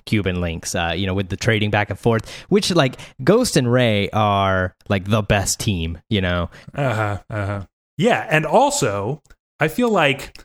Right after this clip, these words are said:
Speaker 2: do you feel like there's a difference, Dan, in the way they're rapping? Like, you know, maybe it's hard to talk about the lyrical themes, even though I wanna try a little bit, but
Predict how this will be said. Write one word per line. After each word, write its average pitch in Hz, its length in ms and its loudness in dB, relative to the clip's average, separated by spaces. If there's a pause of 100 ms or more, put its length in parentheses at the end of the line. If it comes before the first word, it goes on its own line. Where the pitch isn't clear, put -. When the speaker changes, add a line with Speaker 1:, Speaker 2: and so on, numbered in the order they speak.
(920)
Speaker 2:
do - 420 -6
you 214 40 0
feel 302 140 2
like 294 100 0
there's 175 200 0
a 123 60 0
difference, 156 520 -2
Dan, 147 360 0
in 131 220 -2
the 110 160 0
way 127 560 0
they're 143 240 0
rapping? 165 520 -2
Like, 123 360 -4 (720)
you 156 140 -2
know, 139 320 0
maybe 185 460 2
it's - 300 -4
hard 147 340 0
to 123 80 -6
talk 131 200 -2
about 117 200 -2
the 110 100 -4
lyrical 127 400 -2
themes, 123 420 -4
even 117 120 -4
though 113 100 0
I 113 40 0
wanna 110 180 -2
try 113 360 -2
a 120 120 -4
little 123 220 -4
bit, 135 380 -4
but 123 420 0